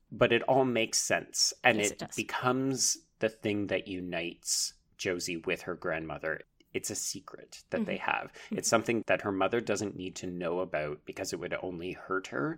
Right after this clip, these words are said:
Speaker 2: Mm-hmm.
Speaker 1: But it explains so much to Josie about why her grandmother is the way she is. And it actually makes her love her.
Speaker 2: Yes, it does. It makes her realize that, like,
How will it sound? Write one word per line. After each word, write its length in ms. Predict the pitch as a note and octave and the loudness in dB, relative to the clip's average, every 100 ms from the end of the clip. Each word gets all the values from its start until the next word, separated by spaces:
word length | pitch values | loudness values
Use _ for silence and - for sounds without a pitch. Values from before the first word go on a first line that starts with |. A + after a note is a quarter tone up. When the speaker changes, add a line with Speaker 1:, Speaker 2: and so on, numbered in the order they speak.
| - | -2
Speaker 2:
Mm-hmm. 240 | G#3+ F#3+ G3+ | 0 2 2
Speaker 1:
But 120 | G2 | 2
it 120 | F2+ | 2
explains 760 | F#2+ - - - G2 G2+ G2+ - | 0 -2 -4 -2 0 0 0 -2
so 300 | - F#2+ F2 | 0 0 -2
much 640 | F2 F2 D#2+ - - - | -4 -4 -4 -4 -6 -6
to 100 | G2+ | -6
Josie 560 | E2+ F2 E2+ F2 D2+ - | -2 -2 -2 -4 -6 -2
about 380 | F#2 - E2+ D#2 | -2 0 -4 -4
why 340 | D#2+ E2 E2 E2+ | -2 0 0 -2
her 120 | F#2 | -4
grandmother 480 | F2 E2+ E2 E2 - | -2 -2 -2 -4 -4
is 200 | F#2+ - | -4 -2
the 100 | E2+ | -4
way 100 | E2 | -4
she 160 | - | -4
is. 220 | - C3+ A2+ | -2 -2 -2
And 80 | |
it 120 | G#2 F#2+ | -4 -6
actually 340 | - C#3 B2+ | -6 -4 -2
makes 240 | F#2 - | -4 -4
her 120 | - G2+ | -4 -4
love 320 | A#2 C#3+ - | -2 -4 -2
her. 400 | E2+ - - - - | -2 -2 -6 -16 -6
Speaker 2:
Yes, 300 | A#3 G3 - | -4 -4 -4
it 100 | A#3+ | -4
does. 320 | B3 A#3 G#3+ | -4 -4 -4
It 80 | A#3+ | -2
makes 200 | A#3+ A#3 | 0 0
her 100 | B3 | 0
realize 400 | A3 G#3 G3+ G3 | 2 2 0 -2
that, 160 | G3+ - | -4 -2
like, 180 | G#3 | -4